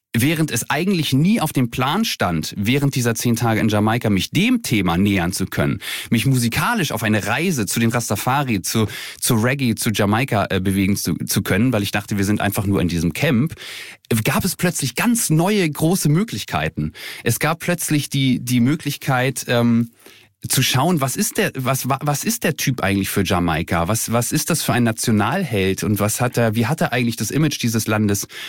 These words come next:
ähm, geprägt? Und da haben wir so ganz wild gebrainstormt, als wir zurück im Hotel waren, mit unserem Stringer. Ich glaube, das ist ein Begriff, der nicht jedem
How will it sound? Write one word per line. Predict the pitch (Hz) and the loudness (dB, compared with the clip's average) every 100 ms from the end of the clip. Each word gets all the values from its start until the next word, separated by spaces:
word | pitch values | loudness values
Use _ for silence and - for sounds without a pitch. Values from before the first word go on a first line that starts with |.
| - - | -14 -4
ähm, | 110 107 104 104 | 0 2 2 0
geprägt? | 123 - 127 90 - - | -4 0 -2 -2 -6 -4
Und | 131 | 0
da | 147 | 2
haben | 214 | 2
wir | 190 | 2
so | 156 | 0
ganz | 180 233 143 | 0 0 0
wild | 185 208 | 0 0
gebrainstormt, | 147 139 180 - 151 156 | 0 2 0 0 0 0
als | 131 127 | 0 0
wir | 135 | 0
zurück | 139 160 | 0 0
im | 143 | 2
Hotel | 123 117 139 175 | 2 2 0 2
waren, | 165 165 - | 0 0 0
mit | 147 - - | 0 -2 0
unserem | 151 143 131 120 117 - - - - | 2 2 2 2 2 -2 -16 -16 -6
Stringer. | - - - 131 214 123 123 | -4 -2 0 2 4 2 2
Ich | 135 | 0
glaube, | - 120 123 | 0 0 0
das | 123 | 0
ist | 123 | 0
ein | 117 | 2
Begriff, | 117 120 127 | 2 0 -2
der | 120 | 2
nicht | 113 110 | 0 2
jedem | 135 131 | 2 2